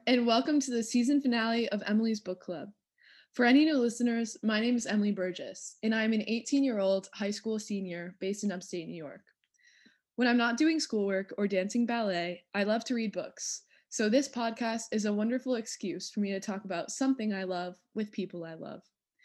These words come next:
New episodes are released on Tuesdays, Thursdays, and Saturdays,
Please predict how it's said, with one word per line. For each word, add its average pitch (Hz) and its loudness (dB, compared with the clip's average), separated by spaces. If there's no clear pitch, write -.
New 285 6
episodes 247 0
are 214 0
released 196 -2
on 185 -6
Tuesdays, 247 -4
Thursdays, 214 -4
and 220 0
Saturdays, 190 -8